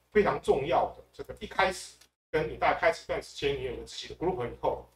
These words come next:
你希望去 boost 到一个国际级的，就是，呃，呃，杰出年轻的一个学者这两个部分，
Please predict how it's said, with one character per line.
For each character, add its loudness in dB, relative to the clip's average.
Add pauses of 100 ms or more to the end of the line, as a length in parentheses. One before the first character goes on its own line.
(120)
你 -20
希 -2
望 2
去 -10
boost -4
到 2
一 -10
个 -16
国 -6
际 -10
级 -16
的， -12
就 -12
是， -10 (360)
呃， -6
呃， -2
杰 -2
出 -4
年 -6
轻 -8
的 -4
一 -18
个 -6
学 0
者 -6
这 2
两 0
个 -12
部 -8
分， -6